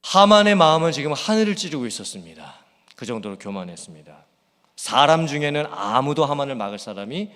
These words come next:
없었습니다. 근데 하나님께서 결국에는 하만을 꺾어 버리십니다. 언젠가 교만은 꺾이게 되어 있습니다.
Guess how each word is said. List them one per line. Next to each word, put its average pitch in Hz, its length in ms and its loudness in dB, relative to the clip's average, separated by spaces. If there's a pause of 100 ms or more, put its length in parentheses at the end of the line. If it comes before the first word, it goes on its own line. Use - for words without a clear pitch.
(160)
없었습니다. 95 720 -16 (580)
근데 92 160 -10
하나님께서 139 640 -8
결국에는 127 920 -8 (200)
하만을 160 600 -10
꺾어 - 640 -10
버리십니다. - 480 -16 (1000)
언젠가 254 840 -4
교만은 131 800 -10 (180)
꺾이게 117 720 -14 (220)
되어 85 300 -18
있습니다. - 500 -18